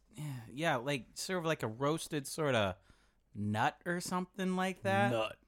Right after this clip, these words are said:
Speaker 1: Like, I taste that. It's definitely there.
Speaker 2: It's nutmeg. <laughs> No. But yeah, that's, that's, I can taste the roastiness of it. And that's probably how you get it, maybe with, like, a stout. Maybe you just get the malt kind
Speaker 1: Yeah.
Speaker 2: of flavoring.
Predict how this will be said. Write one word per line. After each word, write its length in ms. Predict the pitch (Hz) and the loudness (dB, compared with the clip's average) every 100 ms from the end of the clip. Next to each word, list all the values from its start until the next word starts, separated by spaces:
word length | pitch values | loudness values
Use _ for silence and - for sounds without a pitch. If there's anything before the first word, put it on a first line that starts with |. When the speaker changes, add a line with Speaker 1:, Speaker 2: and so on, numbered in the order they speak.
| _ _ - | _ _ -6
Speaker 1:
Like, 200 | 147 131 | -4 -2
I 120 | 131 | -4
taste 580 | 123 - 131 165 - - | -6 -2 0 0 -4 -4
that. 460 | 104 104 123 151 - - | -2 2 4 4 -2 -12
It's 200 | 123 - | -12 -6
definitely 340 | 131 - 180 | -8 -4 -2
there. 460 | 101 92 110 156 220 - | -2 -2 -2 -2 -6 -14
Speaker 2:
It's 160 | - - | -18 -8
nutmeg. 540 | 98 104 - 92 90 - | -4 -4 -4 -4 -4 -8
<laughs> 40 | _ _ _ _ _ _ _ _ _ - | _ _ _ _ _ _ _ _ _ -6
No. 420 | 135 135 147 127 - - _ _ - _ - - - - _ _ _ - | 0 2 4 0 -4 -14 _ _ -20 _ -16 -16 -16 -20 _ _ _ -10
But 100 | 101 | -4
yeah, 180 | 113 107 | -2 0
that's, 240 | 120 - | -2 0
that's, 260 | - 135 - | 0 0 0
I 180 | 123 127 | -2 -2
can 240 | - 135 | -4 -6
taste 280 | 123 123 - | -2 -2 -2
the 100 | 95 | -4
roastiness 640 | 98 104 - 95 95 92 | -2 -4 -6 -6 -6 -4
of 160 | 98 95 | -4 -4
it. 120 | 98 - _ _ _ _ - | -6 -10 _ _ _ _ -10
And 340 | 98 113 107 107 | -4 -2 -2 2
that's 200 | 135 - | 0 2
probably 260 | 165 156 131 | 4 4 4
how 80 | |
you 140 | 131 104 | 2 0
get 180 | 117 151 | 0 0
it, 80 | 131 | 2
maybe 280 | 113 117 | 0 0
with, 260 | 107 104 - | 0 -2 -4
like, 140 | 98 | -8
a 40 | 92 | -8
stout. 460 | - - 92 117 | -10 -8 -6 -6
Maybe 220 | 123 110 113 | -6 -6 -6
you 140 | 107 | -6
just 180 | 104 - | -6 -6
get 160 | 104 | -8
the 80 | - | -6
malt 460 | 87 87 90 98 - _ - | -6 -4 -4 -4 -6 _ -12
kind 100 | - 143 | 0 4
Speaker 1:
Yeah. 220 | 143 127 | 8 6
Speaker 2:
of 40 | |
flavoring. 540 | 98 95 107 104 110 | 4 -2 -4 -6 -6